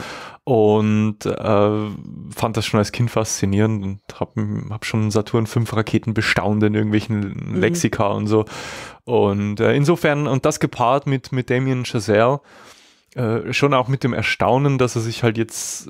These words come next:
Speaker 1: wieder was komplett anderem zuwendet, ja, hab ich mich schon drauf gefreut. Und der, der Trailer hat mich, hat mich dann auch angemacht.
Speaker 2: Der ist so
Speaker 1: Ich,
Speaker 2: richtig
Speaker 1: ich
Speaker 2: gut,
Speaker 1: hab auch
Speaker 2: der
Speaker 1: nur
Speaker 2: Trailer.
Speaker 1: einen geguckt
Speaker 2: Mhm.
Speaker 1: und wie so, also wie, so,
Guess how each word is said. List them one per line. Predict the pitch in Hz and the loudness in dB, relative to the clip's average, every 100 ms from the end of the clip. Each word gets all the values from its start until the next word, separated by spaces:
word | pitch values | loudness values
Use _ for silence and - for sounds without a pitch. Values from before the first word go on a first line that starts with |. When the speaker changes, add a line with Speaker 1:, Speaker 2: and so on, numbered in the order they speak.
| 73 | -12
Speaker 1:
wieder | 127 135 113 | -4 -2 0
was | - - | -2 -4
komplett | - 123 - 117 127 - | -4 -4 -4 -2 -2 0
anderem | 120 127 127 131 | 0 2 0 0
zuwendet, | - 139 143 135 101 - - - 107 123 139 139 - | -2 -2 -2 -2 -4 -8 -16 -14 -2 2 4 2 4
ja, | 113 117 - - - - - | 4 2 0 -8 -18 -20 -8
hab | - | -2
ich | 110 123 | -2 -2
mich | 117 - | -4 -2
schon | 110 113 107 | 0 0 0
drauf | 95 90 | -2 -2
gefreut. | - - 98 95 | -8 -4 0 0
Und | 98 101 - | 0 -6 0
der, | 104 104 | 2 4
der | 98 101 | 2 0
Trailer | - 117 113 107 | 2 2 2 0
hat | - | -2
mich, | 107 101 - - _ _ | -4 -4 -10 -18 _ _
hat | - | -4
mich | 107 - | -2 0
dann | 104 | 0
auch | 113 - | 0 0
angemacht. | 147 143 143 135 135 - - _ _ _ _ _ _ _ - | 0 2 2 2 0 -6 -20 _ _ _ _ _ _ _ -8
Speaker 2:
Der | 175 | -6
ist | 165 | -4
so | 165 | -4
Speaker 1:
Ich, | |
Speaker 2:
richtig | 160 - - | -6 -10 -2
Speaker 1:
ich | |
Speaker 2:
gut, | 131 | 2
Speaker 1:
hab | 131 | 2
auch | 123 | 4
Speaker 2:
der | |
Speaker 1:
nur | 135 | 4
Speaker 2:
Trailer. | - | 4
Speaker 1:
einen | 131 135 | 2 2
geguckt | 117 - 185 - - - | 0 2 2 0 -12 -6
Speaker 2:
Mhm. | 196 185 | 0 2
Speaker 1:
und | 127 120 117 113 110 | 2 2 0 -4 -6
wie | 117 117 | -6 -2
so, | 120 - | 0 0
also | - 101 98 _ - | -2 -4 -6 _ -18
wie, | 110 - - - - 127 | -18 -20 -20 -20 -18 -16
so, | - 110 | -16 -14